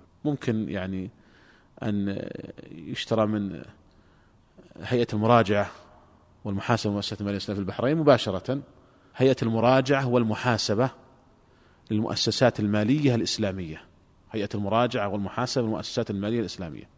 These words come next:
فيمكن أن يشترى، يعني، عن طريقهم، لأنك إذا بحثت عنه في المكتبات ما تجده، ما تجده في المكتبات.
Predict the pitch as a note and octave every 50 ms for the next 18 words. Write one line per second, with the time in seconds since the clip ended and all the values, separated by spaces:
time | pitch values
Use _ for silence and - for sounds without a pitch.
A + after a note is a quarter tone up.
0 | _ _ _ - _ _ _ - - D3+ F#3+ F#3 - - E3+ D#3+ D3 C#3 C#3 C#3
1 | C#3 C3 A#2 C#3 - - - B2+ A#2 A#2 B2 B2+ A#2 G#2 - D#2+ A2+ G#2 G2+ G2+
2 | G#2 G#2+ G2 - - - - - - - - A2 - A2 G#2 G#2 - - G2 A2
3 | B2 C#3+ C#3+ D3+ D3 D3 - D#3 D3+ D3 C3 - D3 C#3 - C3+ C3 B2+ B2 A#2+
4 | A#2+ - - C3 C3+ C3+ - C3+ B2+ A#2+ - A2 F#2 G2+ E2 F#2 F2 - - _
5 | _ - - - - C3 C3 C3 C3 G2+ G#2+ G2 F#2+ G2+ F#2+ F2+ - - F#2 E2
6 | F2+ E2 - -